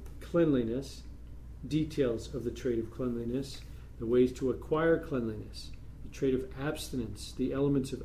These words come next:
abstinence, and the way to acquire abstinence, the trait of purity, the way to acquire purity, and the trait of piety, and the elements of piety,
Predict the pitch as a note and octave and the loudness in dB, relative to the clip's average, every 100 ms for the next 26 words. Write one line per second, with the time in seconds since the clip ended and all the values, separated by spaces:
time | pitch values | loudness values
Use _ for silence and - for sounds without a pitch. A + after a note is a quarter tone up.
0 | B2+ A#2 - B2 B2 B2 C#3 B2+ B2+ C3 | -6 -8 -8 -6 -6 -4 -4 0 2 2
1 | C3 C3 C#3+ B2+ A2+ A#2 A2 - A#2+ A2 | 0 -2 -2 -2 -4 -6 -8 -8 -10 -10
2 | - - - - - - - C3 A#2+ - | -10 -12 -12 -12 -10 -8 0 2 2 2
3 | D#3+ E3+ F3+ G3+ G3+ - A2+ A2+ A2 G#2 | 8 8 8 4 -2 -6 -2 0 0 -2
4 | - C3+ C#3+ D3+ D#3 E3 D#3 D#3 D#3 - | -2 0 2 2 2 0 2 0 -4 -8
5 | - - C#3 C3+ - C#3+ C3 - - D#3+ | -12 -8 -4 -4 0 2 2 -2 -6 0
6 | D#3+ D3+ E3+ E3 - - B2 B2+ C#3 D3 | 0 2 -2 -2 -8 -6 -6 -2 0 2
7 | D3 - B2+ - C3+ C3+ C3+ C#3 | 2 -2 -10 -6 -4 -2 -2 -4